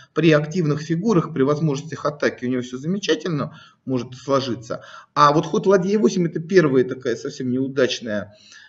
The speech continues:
реакция, э, американца, потому что освобож-, как бы ослабляет пешку на эф семь — это раз, а потом конь эф шесть позволяет ещё больше активизироваться белым, все их фигуры введены в бой.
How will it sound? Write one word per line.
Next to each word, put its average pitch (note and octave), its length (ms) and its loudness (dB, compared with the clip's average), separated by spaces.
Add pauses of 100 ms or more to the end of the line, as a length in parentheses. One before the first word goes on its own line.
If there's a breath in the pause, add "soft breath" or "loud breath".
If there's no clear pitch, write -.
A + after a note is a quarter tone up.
(180 loud breath)
реакция, B2 840 4
э, - 480 -10
американца, D#3 560 2
потому D#3 420 0
что D#3 200 0
освобож-, D3+ 720 -2
как C3 120 -8
бы C3+ 120 4
ослабляет E3+ 560 2
пешку C3+ 320 -2
на B2 280 -2
эф B2+ 160 -4
семь — B2 480 0
это A#2 280 0
раз, A#3+ 480 2 (380 soft breath)
а A2 80 -12
потом D3+ 380 0
конь D#3 200 6
эф D3+ 60 0
шесть D3+ 240 -2
позволяет C3 640 2
ещё B2 240 -4
больше G#3 380 2
активизироваться E3 840 0
белым, C#3+ 320 0
все - 200 -4
их C3 100 2
фигуры C3 400 -2
введены C3 380 -2
в D3 100 -6
бой. A#3 420 0